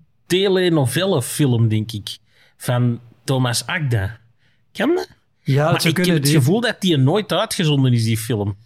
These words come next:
Speaker 2: Nou ja, het zijn van die telefilms, dus die worden geproduceerd voor T V.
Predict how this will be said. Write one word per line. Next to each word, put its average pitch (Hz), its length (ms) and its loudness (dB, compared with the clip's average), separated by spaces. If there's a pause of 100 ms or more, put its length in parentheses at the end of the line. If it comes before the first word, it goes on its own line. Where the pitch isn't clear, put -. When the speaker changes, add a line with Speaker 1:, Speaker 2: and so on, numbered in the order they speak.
(140)
Speaker 2:
Nou 156 140 -2
ja, 190 140 -2
het 165 100 -6
zijn 180 200 0
van 170 100 2
die 170 120 0
telefilms, 190 720 0
dus 135 160 -2
die 160 120 0
worden 165 200 2
geproduceerd 165 720 -2
voor 165 300 -4
T - 60 -4
V. 160 560 0